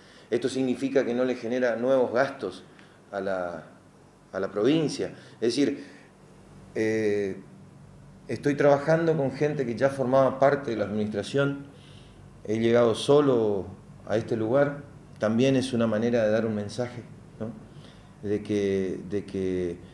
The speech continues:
nuestros proyectos independientes o los proyectos que yo tengo de manera independiente los si-, se sigue ocupando mi equipo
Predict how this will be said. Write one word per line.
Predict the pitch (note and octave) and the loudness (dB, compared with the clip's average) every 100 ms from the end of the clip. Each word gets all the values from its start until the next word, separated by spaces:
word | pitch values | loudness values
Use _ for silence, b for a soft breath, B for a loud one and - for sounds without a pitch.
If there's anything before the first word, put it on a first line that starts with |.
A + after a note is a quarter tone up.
| B - | B -2
nuestros | A2+ A2 A2+ | -2 -2 -2
proyectos | A2+ A2 B2+ D3 | 0 2 2 2
independientes | C3 B2 A#2+ A#2 A#2+ D3 D3 - - | 0 0 -2 0 2 2 0 -6 -6
o | G#2+ | -8
los | G2 | -6
proyectos | G2+ F#2+ A#2 A#2 | -6 -4 -4 -4
que | G#2+ F#2 | -8 -4
yo | A#2+ - | -2 0
tengo | C3 C3 A2+ G2 | 0 0 0 -2
de | |
manera | G2 G2 A2 | -2 -2 -2
independiente | A2 G#2+ G#2 G#2+ A#2 A#2 G#2+ - - | -2 -4 -4 0 0 0 -6 -6 -10
los | G2+ G#2 G2 | -4 -2 -2
si-, | A#2 - | -6 -6
se | - | -6
sigue | G#2 C3+ | -4 2
ocupando | C3+ A#2+ A2+ B2+ B2+ | 2 2 0 2 2
mi | A#2 | 0
equipo | G#2 A#2 C3 C3 A#2+ | -2 -4 -4 -4 -4